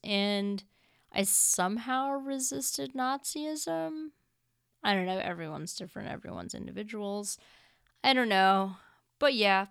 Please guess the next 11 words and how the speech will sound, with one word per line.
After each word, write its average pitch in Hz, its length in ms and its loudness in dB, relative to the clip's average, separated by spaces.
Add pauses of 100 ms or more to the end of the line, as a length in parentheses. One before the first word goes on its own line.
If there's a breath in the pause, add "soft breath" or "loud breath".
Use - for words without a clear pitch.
(320)
this 254 220 -4
is 269 100 2
some 269 180 0
Florida 220 400 -2
stuff. - 680 0 (100)
Lots 190 520 2
of 196 840 -2 (560 loud breath)
racism 202 1000 -2
on 185 180 -2
their 196 100 0
Facebook 190 500 -4